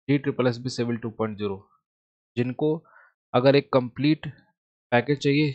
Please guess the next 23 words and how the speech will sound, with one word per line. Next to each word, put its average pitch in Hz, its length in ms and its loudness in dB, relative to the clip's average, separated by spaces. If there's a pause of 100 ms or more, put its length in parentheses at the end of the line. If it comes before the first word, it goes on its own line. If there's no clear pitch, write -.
हर 160 200 6
examination 117 720 2
के 110 140 -20
लिए, 131 120 -4
हर 135 180 0
जेई 127 180 2
के 120 100 -4
examination 110 500 -6
के 135 100 -20
लिए, 190 120 -6
उनके 147 240 -6
लिए 131 180 0
तो 131 100 -8
ये 127 120 -2
महापैक 117 500 -4
available 107 460 -2
है, 151 120 -4
इसको 117 220 -10
ज्वाइन 110 280 -2
कर 104 80 -6
सकते 110 320 -14
हैं 117 60 -6
आप। 147 140 -10